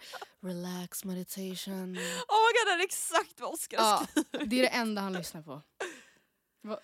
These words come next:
Speaker 1: ja.
Speaker 2: Åh.
Speaker 1: Han lyssnar liksom på det när han städar, när han duschar,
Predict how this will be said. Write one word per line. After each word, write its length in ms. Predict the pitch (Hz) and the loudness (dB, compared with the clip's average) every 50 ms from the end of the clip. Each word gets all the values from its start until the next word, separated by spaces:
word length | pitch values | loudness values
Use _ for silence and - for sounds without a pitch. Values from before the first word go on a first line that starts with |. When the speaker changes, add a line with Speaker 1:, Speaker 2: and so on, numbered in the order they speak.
| - | -12
Speaker 1:
ja. 180 | - 196 - - - | -12 -12 -12 -8 -6
Speaker 2:
Åh. 760 | 392 403 381 370 370 349 339 330 320 320 311 302 294 285 277 269 | -2 0 2 4 4 4 4 2 2 2 0 0 -2 -2 -4 -2
Speaker 1:
Han 100 | 262 269 | -2 -2
lyssnar 220 | 294 277 - 285 | -2 0 0 0
liksom 220 | 277 262 226 269 233 | 0 0 0 -2 2
på 40 | 247 | 4
det 200 | 254 247 226 - | 4 4 4 2
när 140 | - 254 254 254 | 2 0 2 4
han 400 | 254 247 240 233 226 226 220 214 | 4 4 4 4 4 2 0 -4
städar, 760 | - - - 226 220 214 208 190 180 185 180 185 180 220 320 | -4 -2 0 2 2 4 4 2 0 0 -2 -4 -2 0 0
när 140 | 359 359 330 | 0 2 2
han 240 | 285 269 254 247 208 | 2 2 2 0 0
duschar, 760 | 254 269 262 - - - - - - 196 190 208 247 302 339 | -2 -4 -4 -4 -8 -8 -8 -4 0 0 2 2 0 -2 -6